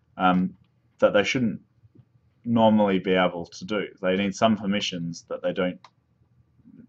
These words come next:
shouldn't have access to, basically. So, for example,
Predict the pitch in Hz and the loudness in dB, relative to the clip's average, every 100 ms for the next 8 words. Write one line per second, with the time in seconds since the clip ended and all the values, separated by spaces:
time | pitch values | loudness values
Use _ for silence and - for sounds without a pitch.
0 | _ - - 90 78 92 87 - - 85 | _ -10 -6 -6 -6 -6 -6 -8 -12 -16
1 | - 78 73 - - - - _ _ _ | -16 -16 -14 -16 -16 -20 -20 _ _ _
2 | - _ - 113 113 117 110 98 98 110 | -20 _ -2 0 2 4 4 4 2 4
3 | 110 107 95 92 | 4 2 0 0